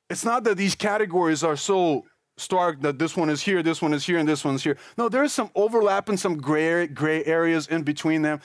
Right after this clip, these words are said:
So it's really hard to say, "Well, let's take this doctrine. Where does it fit here?" But think about it this way. An indispensable doctrine is something that you cannot not believe and be a Christian. If you deny this, you're out.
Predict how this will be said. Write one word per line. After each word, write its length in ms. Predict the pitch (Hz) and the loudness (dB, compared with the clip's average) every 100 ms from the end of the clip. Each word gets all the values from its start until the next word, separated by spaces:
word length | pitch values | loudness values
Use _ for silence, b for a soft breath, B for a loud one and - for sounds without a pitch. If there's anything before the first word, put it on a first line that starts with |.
| B | B
So 160 | - 165 | -4 -2
it's 100 | 185 | 0
really 180 | 208 | 0
hard 260 | 170 185 160 | 2 0 0
to 40 | |
say, 120 | - 160 | -4 0
"Well, 160 | 165 | 0
let's 120 | 170 | -2
take 200 | - 165 | -2 0
this 140 | 185 170 | 0 0
doctrine. 400 | 160 151 143 143 | 0 0 -2 -2
Where 120 | 170 | 0
does 160 | 170 139 | 0 -2
it 80 | |
fit 220 | 135 151 120 | -2 -4 -4
here?" 160 | 107 - b b b | -10 -16 b b b
But 120 | 202 | -2
think 120 | 269 | -2
about 220 | 240 196 156 | 0 -2 0
it 60 | |
this 180 | 151 - | -4 -4
way. 140 | 101 b b b b | -6 b b b b
An 120 | 196 | -2
indispensable 840 | 233 277 302 - 240 240 - 220 226 | 0 2 0 -2 -2 -2 -2 0 0
doctrine 500 | 156 165 170 - 185 | 0 0 -2 -4 -2
is 120 | 170 - | -2 0
something 380 | 202 196 202 | -2 -2 -2
that 120 | 175 175 | 0 -2
you 120 | 175 | -6
cannot 600 | - 196 196 180 156 - | -4 0 2 0 0 -2
not 460 | 165 175 180 143 | 0 2 0 -2
believe 380 | 127 160 185 180 | 0 2 2 0
and 140 | 147 139 | -4 -2
be 100 | 139 | -2
a 80 | 123 | -2
Christian. 380 | 135 - - - _ _ _ _ _ | -6 -8 -14 -18 _ _ _ _ _
If 140 | 143 | -6
you 80 | 185 | -2
deny 340 | 175 202 247 302 | 0 2 2 2
this, 320 | 330 320 - _ _ _ - | 0 0 -6 _ _ _ -4
you're 160 | 175 | 0
out. 220 | 147 95 | 0 -4